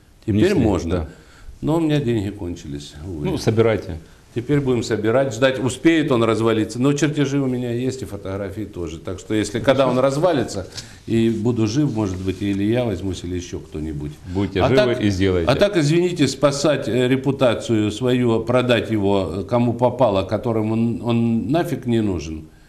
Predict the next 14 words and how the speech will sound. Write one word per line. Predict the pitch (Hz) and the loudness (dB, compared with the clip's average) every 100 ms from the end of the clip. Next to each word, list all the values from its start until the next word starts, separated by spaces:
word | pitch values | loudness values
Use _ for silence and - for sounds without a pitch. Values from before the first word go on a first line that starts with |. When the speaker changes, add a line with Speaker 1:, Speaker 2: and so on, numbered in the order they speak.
| - - - | -20 -20 -6
Speaker 1:
Им, | 104 110 | -4 -2
насколько | 110 110 113 110 | -2 -4 -6 -4
я | 107 | -4
понимаю, | 107 104 107 104 | -2 -2 0 -2
владеет | 98 98 95 104 101 90 - | -2 -4 -4 -4 -4 -6 -14
сейчас | 85 - 98 90 - - | -16 -8 -8 -8 -14 -16
наследники | - 90 - 104 92 90 87 90 90 | -10 -10 -6 -4 -4 -8 -8 -8 -4
Гамлета. | 107 95 73 - 76 - - - - - | -4 -4 -6 -10 -18 -20 -20 -20 -20 -10
Speaker 2:
Я | 113 | -6
не | 95 | -4
Speaker 1:
Э, | 76 | -6
Speaker 2:
знаю, | 151 - - | -6 -10 -12
кто. | - | -12
Speaker 1:
ну, | - 127 | -8 -8